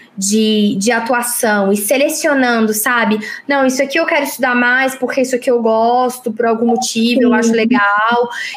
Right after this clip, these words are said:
Speaker 1: É, isso aqui não, isso aqui não tá dentro do meu escopo. É, algumas coisas
Speaker 2: E é
Speaker 1: eu
Speaker 2: um nicho, né?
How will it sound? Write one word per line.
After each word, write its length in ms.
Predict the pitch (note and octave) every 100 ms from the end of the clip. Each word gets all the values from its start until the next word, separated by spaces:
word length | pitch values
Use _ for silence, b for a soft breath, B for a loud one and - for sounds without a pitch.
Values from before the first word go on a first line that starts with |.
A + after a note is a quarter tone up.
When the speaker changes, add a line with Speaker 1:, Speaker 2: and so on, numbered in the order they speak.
| -
Speaker 1:
É, 340 | A#3 A3+ A3+
isso 200 | A#3+ C#4+
aqui 220 | E4 E4+
não, 540 | D#4 C#4+ C#4 C#4+ D4 C#4+
isso 160 | C4
aqui 160 | C4 C4
não 140 | C4
tá 160 | C4 C4
dentro 220 | B3+ B3+
do 80 | A#3+
meu 140 | A#3
escopo. 920 | A#3 A#3 - A#3+ B3 B3+ B3 B3 B3 A#3+ B B B
É, 280 | A#3+ A#3+ A#3+
algumas 500 | C4 C4 D4 D#4 D4+
coisas 420 | - C#4+ C#4+ C4+
Speaker 2:
E 60 | A#3+
é 40 |
Speaker 1:
eu 80 | D4
Speaker 2:
um 40 | A4
nicho, 560 | G4+ D#4+ C#4+ B3+ - C4 C4+
né? 400 | C4+ A#3+ A3